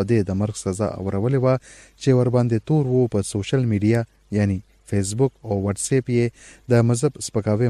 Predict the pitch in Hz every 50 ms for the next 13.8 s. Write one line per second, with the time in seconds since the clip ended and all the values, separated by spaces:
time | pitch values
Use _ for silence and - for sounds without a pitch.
0 | 104 98 95 98 113 123 - - - - 92 95 90 - - 95 92 92 87 90
1 | 92 90 90 - _ _ _ _ _ _ 104 101 101 95 107 98 - - 110 104
2 | 98 98 95 98 98 104 107 110 98 95 95 98 101 98 107 113 120 120 - -
3 | - - - _ _ - 117 113 110 113 123 135 - - - 120 110 104 113 110
4 | 123 135 - - - 113 107 107 - - - 127 127 117 113 110 101 101 - -
5 | - 143 127 101 92 107 113 123 123 - - 113 95 98 98 101 - - 139 147
6 | 147 127 139 139 139 - - - - - - _ _ - 147 143 - - - 175
7 | 165 143 131 120 - 143 139 143 135 - - 110 104 - 110 107 107 117 139 135
8 | 110 110 120 - _ _ _ _ - 143 147 139 127 - - - 123 - - 135
9 | 147 151 131 117 - - 120 117 120 - - - _ _ - 120 107 110 104 104
10 | 107 104 - 123 - - - - - - 98 - 104 107 123 131 117 110 101 -
11 | 123 117 107 - 107 101 95 - - 98 95 92 92 98 92 87 - _ _ _
12 | _ _ - - 131 127 117 104 - 101 - 101 98 101 101 - - 120 117 -
13 | - 107 101 98 98 98 107 120 117 117 123 135 127 - - 117